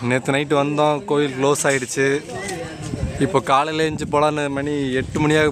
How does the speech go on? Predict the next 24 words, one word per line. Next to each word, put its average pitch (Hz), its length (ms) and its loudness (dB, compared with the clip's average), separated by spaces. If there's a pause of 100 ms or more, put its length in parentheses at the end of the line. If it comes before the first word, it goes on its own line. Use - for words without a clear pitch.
போகுது. 135 240 2 (120)
ஆனா 131 180 2
பாத்தீங்களா, 135 300 2 (120)
கோயில் 147 260 2
இருக்கிறதே 139 320 2
தெரியாத 131 260 2
அளவுக்கு 127 260 0
பனி 123 180 0
பெஞ்சிட்டு 117 340 0
இருக்கு. 117 280 2 (1040)
ஆளெல்லாம் 143 440 2
நடந்து 135 260 -4
போயிட்டு 123 240 -2
இருக்காங்க. 117 360 0 (1900)
கோயில் 143 340 4
பயங்கரமா 135 480 0 (340)
பனி 170 260 0
மூட்டத்துக்குள்ள 139 440 0
மறைஞ்சிருக்கு. 127 400 -2
இப்போ 120 120 0
அது 113 120 -2
மேல 131 160 2
தான் 127 200 4
ஏறணும். 131 340 -2